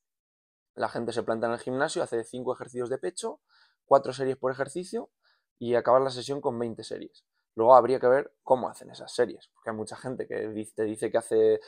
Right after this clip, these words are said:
veinte series efectivas de pectoral, eh, y ve sus series y no llega cerca del fallo en ninguna serie. Y sabemos que aproximadamente las cinco últimas repeticiones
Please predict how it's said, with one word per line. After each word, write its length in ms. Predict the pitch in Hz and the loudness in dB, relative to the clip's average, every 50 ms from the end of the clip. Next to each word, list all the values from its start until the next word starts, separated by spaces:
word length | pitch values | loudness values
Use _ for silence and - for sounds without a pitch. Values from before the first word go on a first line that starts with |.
| - - _ _ _ _ | -14 -20 _ _ _ _
veinte 320 | 120 120 117 113 110 117 | 0 0 0 0 -2 -4
series 420 | - - 117 117 117 113 110 110 120 | -2 0 0 2 2 2 2 0 -2
efectivas 500 | 113 - 120 - _ 120 117 117 113 107 | -6 -8 -8 -8 _ 0 2 2 2 2
de 480 | 110 110 113 113 113 113 110 110 110 - | 2 2 2 2 2 4 2 2 2 0
pectoral, 480 | 113 110 - 113 113 120 135 160 214 - - - - - _ _ _ _ _ | -4 -4 -2 4 6 6 6 6 4 -2 -12 -20 -20 -20 _ _ _ _ _
eh, 240 | 107 101 101 - - | -4 -4 -4 -4 -6
y 120 | - 107 101 | -8 -2 -2
ve 120 | 113 117 | -2 -2
sus 220 | - - 110 - | -2 -6 -8 -4
series 420 | - 113 113 120 127 139 127 117 - | 0 0 0 2 0 0 -2 -4 -8
y 140 | - 107 101 | -10 -10 -10
no 140 | 101 104 107 | -6 -6 -4
llega 280 | 107 113 117 110 113 | -2 0 2 2 2
cerca 300 | - - 117 104 - 110 | 2 0 -4 0 2 2
del 80 | 107 104 | 2 2
fallo 440 | - - 107 107 107 113 123 - - | 0 -2 -2 0 0 0 -2 -4 -4
en 260 | 110 104 101 101 101 | -8 -10 -10 -10 -12
ninguna 320 | 98 101 101 101 101 101 104 | -12 -10 -10 -10 -12 -12 -10
serie. 280 | - 117 117 107 104 | -8 -8 -6 -6 -8
Y 60 | - - | -12 -10
sabemos 480 | - 107 104 110 110 110 117 120 - | -8 -6 -4 -4 -2 -4 -6 -8 -8
que 280 | - - 110 104 98 _ _ _ | -6 -6 -6 -6 -6 _ _ _
aproximadamente 840 | - 110 113 107 101 - 110 110 117 113 117 120 123 120 107 - _ | -20 -12 -12 -10 -10 -10 -8 -6 -6 -4 -4 -4 -6 -6 -10 -14 _
las 260 | - - - - - | -20 -20 -20 -20 -8
cinco 320 | - 156 156 160 - 139 143 | -6 -6 -4 -4 -2 -2 -2
últimas 360 | 147 143 - 143 139 139 135 | -2 -2 -4 -4 -4 -2 -2
repeticiones 760 | 135 131 120 127 117 135 127 - 156 143 110 110 - - | -2 -2 -4 -8 -10 -10 -12 -10 -10 -10 -10 -12 -14 -20